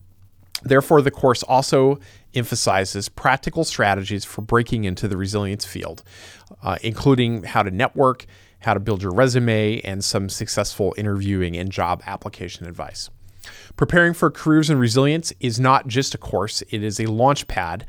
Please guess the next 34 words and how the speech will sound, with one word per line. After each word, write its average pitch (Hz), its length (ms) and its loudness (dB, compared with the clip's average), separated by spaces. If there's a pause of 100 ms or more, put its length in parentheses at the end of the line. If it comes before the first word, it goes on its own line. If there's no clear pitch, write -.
(340)
into 110 600 0
what 107 220 0
we 165 180 4
think 110 440 -2
is 117 140 -4
a 123 60 0
rewarding 113 640 2
and 95 180 -8
impactful 127 640 -2
career 92 540 -2 (340)
in 104 180 -4
a 104 80 0
sector 101 760 -2
of 98 180 -6
resilience 98 580 -2
that 104 280 0
is 101 240 -4
growing 127 540 2
in 127 100 0
importance 95 600 -6
every 95 200 -8
single 87 280 -10
day. 80 280 -10 (880)
What 151 180 4
you'll 180 80 6
find 185 400 4
in 156 240 2
the 160 80 -2
Preparing 147 580 0 (320)
for - 200 -2
Careers 127 420 4
in 120 160 0
Resilience 110 420 0
course 95 380 -2